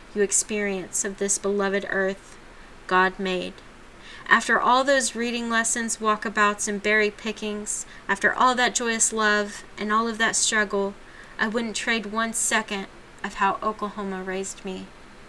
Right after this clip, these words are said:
And I just realized that is the wrong poem.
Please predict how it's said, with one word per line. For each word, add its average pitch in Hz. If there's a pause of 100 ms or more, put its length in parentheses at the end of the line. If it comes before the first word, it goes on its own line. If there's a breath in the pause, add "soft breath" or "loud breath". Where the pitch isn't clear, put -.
(960 loud breath)
And 196
I 202
just -
realized 208
that 208
is 208
the 196
wrong 196
poem. 190